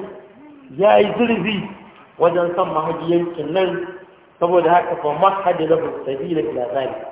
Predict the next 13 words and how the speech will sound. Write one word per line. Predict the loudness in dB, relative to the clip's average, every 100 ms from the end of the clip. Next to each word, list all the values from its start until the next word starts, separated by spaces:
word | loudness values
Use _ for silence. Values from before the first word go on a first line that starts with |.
| -18 -18 -16 -16 -18 -20 -6
Kawai | 2 6 6
shi | 4 0
ya |
ga | 0 -2
to | -4
tun | -6 -6
da | -2
abin | 0 0
da | -2
yake | -4 -4 -2
so | 0 0
kenan, | -2 -2 -2 -6
kuma | -8 -8